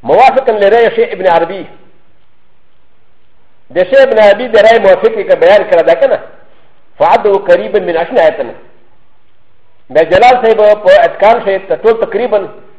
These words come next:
شل آیتونه یې منسوخ که نه؟ مقرر کړي چې دا شل منسوخ دي.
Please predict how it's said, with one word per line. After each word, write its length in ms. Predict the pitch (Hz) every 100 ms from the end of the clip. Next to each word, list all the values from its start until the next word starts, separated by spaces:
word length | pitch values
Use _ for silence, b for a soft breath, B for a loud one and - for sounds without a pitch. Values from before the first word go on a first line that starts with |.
| - - - - - - - -
شل 140 | 277
آیتونه 440 | 214 202 - 202 190
یې 60 | 165
منسوخ 400 | 156 151 214 220
که 80 |
نه؟ 140 | 269 220
مقرر 360 | 147 143 147 143
کړي 80 | 185
چې 60 | 175
دا 100 | 180
شل 140 | 214 208
منسوخ 380 | 156 - -
دي. 120 | 120